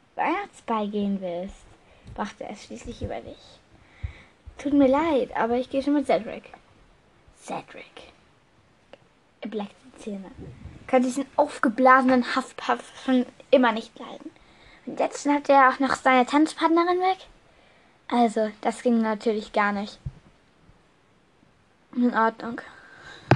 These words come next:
Traurig ging er davon.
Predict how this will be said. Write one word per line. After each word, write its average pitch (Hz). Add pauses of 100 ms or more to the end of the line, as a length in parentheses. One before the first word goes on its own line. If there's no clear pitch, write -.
(1400)
Traurig 247
ging 226
er 214
davon. 226